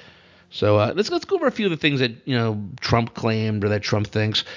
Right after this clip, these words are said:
Uh, he said, you know, he said that China and India are gonna be allowed to build coal plants, and we can't. You know, "That's not fair. What the hell?"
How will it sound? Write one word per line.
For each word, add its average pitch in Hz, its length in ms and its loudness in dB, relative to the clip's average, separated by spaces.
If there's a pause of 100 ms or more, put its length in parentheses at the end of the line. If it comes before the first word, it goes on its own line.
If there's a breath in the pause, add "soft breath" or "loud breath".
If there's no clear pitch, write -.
(200 loud breath)
Uh, - 100 -2
he - 120 -4
said, 220 140 0
you 185 60 0
know, - 20 2
he 175 80 0
said 202 100 2
that 151 100 -2
China 175 300 0
and 151 80 2
India 127 300 2
are 113 40 0
gonna 113 140 -2
be 117 80 2
allowed 113 200 2
to 107 60 0
build 113 360 -4
coal 110 240 0
plants, 117 440 0
and 107 120 -4
we 156 100 2
can't. 120 240 -2
You 123 60 -2
know, 160 80 2
"That's 202 240 0
not 190 180 2
fair. 151 380 0
What 139 160 -4
the 147 100 -2
hell?" 139 160 2